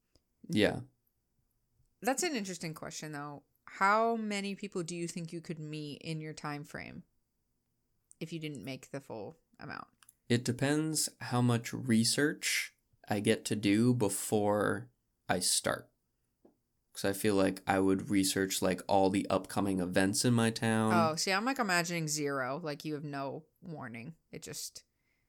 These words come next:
Speaker 2: you just hear about it, and it's offered to you, and you take it.
Speaker 1: If I have zero time? You're asking how many people do you think I'd be able to get?
Speaker 2: Yeah.
Speaker 1: I think I'd be able to get
Speaker 2: So wait, for you, how long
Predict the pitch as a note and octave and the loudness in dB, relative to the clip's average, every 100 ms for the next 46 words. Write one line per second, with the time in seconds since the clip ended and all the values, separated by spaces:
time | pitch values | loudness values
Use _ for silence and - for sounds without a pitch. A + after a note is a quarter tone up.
0 | _ _ E3+ E3+ D#3 - D#3+ D3+ D#3 D#3 | _ _ -10 -6 -4 -4 -2 0 2 2
1 | D#3 D#3 - D#3+ D3+ D3 D3 - D3 C#3+ | 0 -4 -6 -8 -6 -2 -2 -4 -10 -10
2 | C3+ B2+ A2+ - G#2+ - - _ _ _ | -10 -10 -14 -14 -14 -16 -20 _ _ _
3 | _ _ _ _ _ _ _ _ - - | _ _ _ _ _ _ _ _ -8 -4
4 | F#2 F#2+ G2+ G2 B2 B2+ G2+ A2 A#2 A#2 | 0 0 0 -2 -4 0 2 4 2 0
5 | C3 C3+ D3 D#3+ D#3+ _ _ _ _ _ | -2 0 -2 -4 -10 _ _ _ _ _
6 | _ _ _ - G2+ G2 G2 G#2+ G#2 G2 | _ _ _ 0 2 2 -2 -2 0 2
7 | G2 F#2+ - G2 G2 F#2+ F2+ F#2 F#2 F2 | 2 2 0 0 2 2 0 0 0 0
8 | F2 F#2 F#2 F#2 - F2 F2+ - - _ | 2 0 0 -2 -2 2 2 0 -8 _
9 | _ _ _ - G3 F#3 G#2+ - _ _ | _ _ _ -10 -2 -2 -2 -6 _ _
10 | _ _ _ - - B2 A3+ A3 A#2 G#2 | _ _ _ -2 -2 2 2 2 4 2
11 | G#2 G2+ G#2 F#2+ F#2 G2 - G#3+ A#3+ G#3+ | 2 0 -2 0 2 0 0 2 4 2
12 | F#3+ A#3 A3+ C4+ A#3+ G#3+ G#3+ G#3 G#3 G3+ | 0 0 2 2 0 2 0 2 0 -2
13 | F#3+ F3 F3 | -6 -10 -14